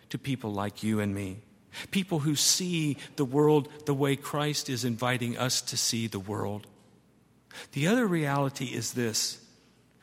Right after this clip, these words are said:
There are other people who see God, who see the world, who see religion in a profoundly different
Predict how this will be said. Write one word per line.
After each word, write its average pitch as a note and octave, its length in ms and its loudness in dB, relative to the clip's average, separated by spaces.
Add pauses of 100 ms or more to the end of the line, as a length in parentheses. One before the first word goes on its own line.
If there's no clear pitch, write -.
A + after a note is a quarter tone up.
(760)
There F3+ 200 6
are D#3+ 280 4
other F3+ 260 0
people B2 460 -6
who B2 220 0
see A#2+ 320 -2
God, G2 500 -2 (1120)
who C#3 120 -2
see F3 240 2
the E3 100 -2
world, A2+ 540 -4 (840)
who D#3 140 0
see F3+ 300 2
religion D#3 720 -2 (600)
in C#3+ 160 2
a B2 80 0
profoundly D#3 1120 -2 (380)
different A#2 540 -6